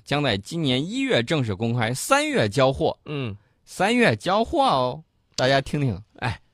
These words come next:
Speaker 2: 你这宋老师，你看你啊，又，又来了。这你，你经常会犯这样一个错误。
Speaker 1: 啊，今年七月的时候，日本媒体又吹嘘说，啊，新神又要首飞了。为什么是又呢？结果呢，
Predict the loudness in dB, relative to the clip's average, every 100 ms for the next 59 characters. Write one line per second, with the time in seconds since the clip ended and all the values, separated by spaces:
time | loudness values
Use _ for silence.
0 | _ -20 -12 -10 -8 -6 -4 -2 -2 0
1 | -2 -2 -6 -4 -2 0 0 0 0 0
2 | -2 -4 -6 -6 -4 -2 -4 -6 -6 -8
3 | -10 -8 -6 -4 -2 -2 -2 -2 -2 -2
4 | -2 -2 -6 -8 -6 -6 -6 -12 -20 _
5 | -2 2 2 -2 -4 -2 -4 -6 -6 -4
6 | -2 0 0 -2 -4 -2 -2 -4 -4 -2
7 | 0 0 0 0 -2 0 0 2 2 2
8 | -2 -2 -2 -2 -2 -8 -6 -6 -4 -2
9 | 0 0 4 4 4 2 4 4 4 2
10 | -10 -20 _ -4 -2 0 0 -2 -2 0
11 | 2 0 -2 -6 -6 2 4 4 2 0
12 | -2